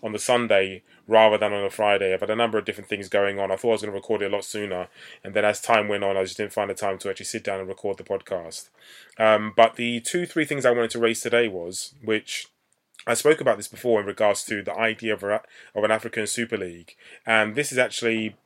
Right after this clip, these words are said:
not as popped up, but it, it seems like it's going ahead. So the African Football League, from what I understand, is going to be kicking off on October the twentieth. And, oh no, if I know. The A F L's inaugural competition is set to kick off from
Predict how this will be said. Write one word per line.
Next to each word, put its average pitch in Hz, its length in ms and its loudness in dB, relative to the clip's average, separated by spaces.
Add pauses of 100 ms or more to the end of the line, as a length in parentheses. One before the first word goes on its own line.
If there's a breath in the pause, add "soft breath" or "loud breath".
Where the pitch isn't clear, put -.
not 147 200 0
as 113 80 -4
popped - 300 -2
up, 107 180 2
but 107 100 0
it, 107 160 -6
it 110 60 -10
seems 143 180 -4
like 120 140 -2
it's 110 100 -10
going 113 220 2
ahead. 120 340 0 (320 loud breath)
So - 180 0
the 123 140 -2
African 143 300 0
Football 127 340 -2
League, 95 400 -8 (420 soft breath)
from 120 200 -4
what 120 100 0
I 123 60 4
understand, 117 420 0
is 104 80 -6
going 113 200 -2
to - 80 -12
be 113 100 -4
kicking 123 300 -6
off 110 180 -4
on 110 280 -4
October 113 380 -2
the 110 80 -4
twentieth. 110 720 -6
And, 107 540 -8
oh 113 160 -2
no, 101 160 -2
if 95 80 -8
I 98 60 -4
know. 92 120 -8 (380 loud breath)
The 120 160 0
A 151 180 8
F 165 160 2
L's 117 300 6
inaugural 123 320 -2
competition 110 560 -6
is 95 100 -10
set 123 180 -4
to - 80 -14
kick - 200 -8
off 110 160 -2
from 98 320 -2